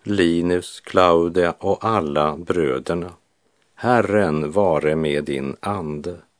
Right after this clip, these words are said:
Nåd vare med er." Och med det så är vår tid ute för den här gången, så ska vi i nästa program börja vår vandring genom profeten Hesekiels bok i det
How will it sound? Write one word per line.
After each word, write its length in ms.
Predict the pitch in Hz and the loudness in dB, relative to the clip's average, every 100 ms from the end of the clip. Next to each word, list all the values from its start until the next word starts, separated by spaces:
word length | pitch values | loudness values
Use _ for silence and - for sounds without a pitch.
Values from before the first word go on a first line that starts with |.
| _ _ _ _ | _ _ _ _
Nåd 800 | 80 80 90 104 67 65 67 67 - - | -4 -2 0 2 0 -2 -6 -12 -16 -6
vare 480 | 87 82 76 69 69 | 0 2 2 -2 -4
med 420 | 87 82 71 85 | -4 -4 -4 -6
er." 300 | 90 82 - _ _ _ _ _ _ _ _ _ _ _ _ _ | -8 -8 -12 _ _ _ _ _ _ _ _ _ _ _ _ _
Och 160 | 123 131 | 2 4
med 260 | 127 131 | 6 4
det 320 | 120 80 78 85 | 4 4 4 2
så 440 | - 87 85 80 _ - | 0 2 2 0 _ -6
är 140 | 101 | -2
vår 180 | 87 87 | 2 2
tid 320 | - 87 85 | 2 -2 0
ute 340 | 98 90 95 | 0 0 0
för 160 | 90 95 | 2 2
den 140 | 95 | 2
här 200 | 92 92 | 0 -2
gången, 560 | 90 113 101 101 117 113 | 2 4 4 2 0 -4
så 200 | - 85 | -6 -6
ska 220 | - 80 | -2 0
vi 340 | 78 80 80 76 | 0 0 -2 -4
i 80 | 73 | -4
nästa 580 | 78 95 - - - | -2 -4 -4 -4 0
program 600 | 82 101 104 101 95 101 104 _ _ _ _ _ | 2 2 4 2 2 0 -6 _ _ _ _ _
börja 460 | 127 120 87 82 85 | 4 6 4 4 4
vår 200 | 87 85 | 4 4
vandring 600 | 82 107 82 71 78 80 | 2 2 0 0 -2 0
genom 400 | 80 80 80 78 | 0 0 -2 -4
profeten 720 | - 107 - 73 69 85 82 | -2 -2 -2 -2 -2 -2 -2
Hesekiels 960 | 92 92 - 135 117 - 85 78 - - | -2 -6 -4 -4 -4 -2 -2 -2 -4 -4
bok 400 | 73 65 _ - | -2 -4 _ -10
i 100 | 92 | -6
det 240 | 71 69 | -2 -4